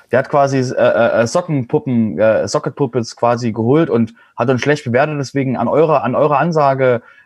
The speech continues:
an dich, Gerd, an dich, Sören, äh, wenn ihr iTunes habt, gebt uns doch mal einen guten, einen guten, gutes Rating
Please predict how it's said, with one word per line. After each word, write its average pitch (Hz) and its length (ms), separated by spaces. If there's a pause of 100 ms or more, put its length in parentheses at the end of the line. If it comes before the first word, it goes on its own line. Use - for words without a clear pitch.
(100)
an 147 180
dich, 160 240
Gerd, 139 480
an 143 240
dich, 160 220
Sören, 131 640 (180)
äh, 117 140
wenn 143 100
ihr 151 220
iTunes 151 420
habt, 143 320
gebt 165 160
uns 139 140
doch 131 100
mal 120 120
einen 117 120
guten, 117 540
einen 110 100
guten, 120 400 (160)
gutes 123 260
Rating 101 400